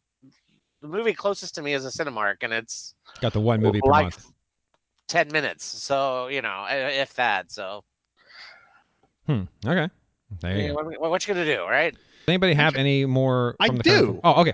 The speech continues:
Speaker 3: I have a cutting room floor.
Speaker 2: All right,
Speaker 3: It's
Speaker 2: well.
Speaker 3: one thing watching the Joker, or watching Joker.
Speaker 2: <laughs>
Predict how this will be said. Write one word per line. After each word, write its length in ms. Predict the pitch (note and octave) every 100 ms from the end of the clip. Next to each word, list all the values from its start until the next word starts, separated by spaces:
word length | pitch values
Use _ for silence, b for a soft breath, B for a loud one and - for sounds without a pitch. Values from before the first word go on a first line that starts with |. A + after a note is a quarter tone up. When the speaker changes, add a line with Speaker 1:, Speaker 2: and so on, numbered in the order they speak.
| -
Speaker 3:
I 100 | G#3+
have 120 | G#3+
a 60 | G3
cutting 280 | - A#3 A#3+
room 160 | A#3+
floor. 380 | - C4+ D#3 -
Speaker 2:
All 140 | C3+ F3
right, 120 | D3+
Speaker 3:
It's 80 | B2
Speaker 2:
well. 100 | A#2+
Speaker 3:
one 120 | A#3
thing 240 | - A3 - _ _ _
watching 380 | - D3 D#3 F3
the 100 | D#3+
Joker, 380 | D#3+ D4 - - -
or 160 | C3+ B2+
watching 320 | D3 D#3+ C#3+
Joker. 440 | A3+ D4+ A#2+ A2+ _ C3+
Speaker 2:
<laughs> 320 | C3 C3+